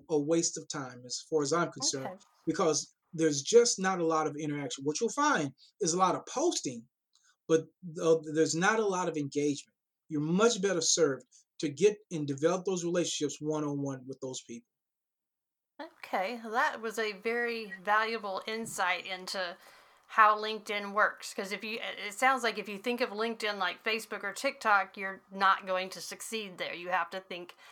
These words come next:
Speaker 2: in terms of that one-on-one transaction.
Speaker 1: Well, Michelle, I know the, uh,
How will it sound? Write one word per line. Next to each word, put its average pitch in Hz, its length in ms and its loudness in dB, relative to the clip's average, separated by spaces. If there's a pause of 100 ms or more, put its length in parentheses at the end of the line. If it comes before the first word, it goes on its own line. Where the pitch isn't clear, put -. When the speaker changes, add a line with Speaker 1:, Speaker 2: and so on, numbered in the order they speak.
(300)
Speaker 2:
in 185 140 -8
terms 180 300 0
of 170 120 -6
that 170 280 2
one-on-one 175 720 0 (560)
transaction. 185 840 0 (760)
Speaker 1:
Well, 170 120 6
Michelle, 165 260 4
I 196 80 4
know 202 180 4
the, 147 260 6
uh, 139 340 2